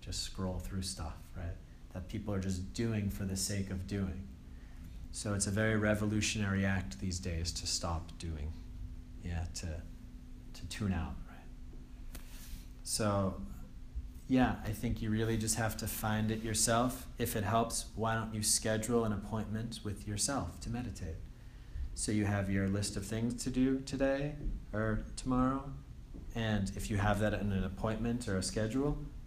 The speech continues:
find a ten-minute block in all of that and make a new appointment with myself to meditate. Yeah, so I have an appointment for breakfast with somebody, I have to go shopping later, and in between those I have an hour,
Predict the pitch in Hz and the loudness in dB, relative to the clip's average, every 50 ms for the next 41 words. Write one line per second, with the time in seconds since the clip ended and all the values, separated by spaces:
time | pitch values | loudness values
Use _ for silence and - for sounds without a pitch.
0 | - - - - 113 120 123 127 127 117 - - - 123 123 127 127 127 127 127 | -6 -2 2 4 6 8 8 8 6 6 4 2 2 6 8 8 10 10 8 6
1 | - - - - - - - - 135 143 147 143 143 143 117 110 104 101 101 98 | 4 2 -6 -8 -8 -4 2 6 6 8 8 6 4 2 4 4 6 6 6 4
2 | 95 101 98 98 98 - - 107 107 104 104 104 101 98 - 110 104 104 107 110 | 4 4 4 4 2 2 0 0 0 2 2 2 2 2 2 4 4 4 4 4
3 | 110 - - 143 143 120 113 107 101 98 - - - - - - 110 117 113 - | 4 4 4 4 4 4 4 4 2 0 -2 -4 -6 -6 -2 0 0 0 0 2
4 | 127 131 131 127 127 - 156 143 120 120 - - - - 127 135 143 131 110 92 | 2 4 4 4 6 6 8 8 8 6 4 0 0 2 2 2 2 2 0 -2
5 | - 95 92 - - - - - - - - - - - - - - - - - | -2 -2 -4 -4 -6 -8 -10 -10 -10 -10 -10 -10 -12 -12 -12 -12 -12 -12 -10 -6
6 | - 104 101 104 117 127 - - - 120 110 107 98 98 - - 95 95 95 95 | -2 0 2 2 2 2 0 0 2 2 4 2 2 0 -2 -2 -2 0 0 2
7 | 98 104 98 101 98 98 - - 107 98 104 104 101 98 - - 110 104 101 98 | 2 0 0 0 0 0 0 0 0 0 0 0 0 0 0 0 2 2 2 4
8 | 113 117 123 120 - 139 131 - - 143 135 - - 143 139 143 147 151 160 170 | 4 2 2 2 2 0 0 2 0 0 2 2 4 4 4 4 4 4 4 4
9 | 165 123 110 107 101 101 104 101 101 - - - 117 104 98 - 104 98 98 98 | 4 4 4 2 2 2 2 0 0 -2 -2 0 0 0 2 2 2 2 2 2
10 | 98 - 110 110 110 110 120 120 120 120 127 131 139 147 147 - - - - - | 2 2 2 2 2 2 2 4 4 4 4 4 2 0 -2 -4 -6 -8 -8 -8
11 | - - - - - - - - 123 120 117 107 107 98 104 117 113 117 127 - | -8 -6 -8 -8 -8 -8 -4 0 2 4 6 6 4 4 2 2 2 2 2 2
12 | - 127 123 123 123 123 131 139 135 120 107 107 104 107 110 107 104 98 101 98 | 4 6 8 10 10 10 8 8 6 6 6 6 6 6 4 4 4 4 4 4
13 | 95 98 104 110 123 135 139 | 6 6 6 4 4 2 2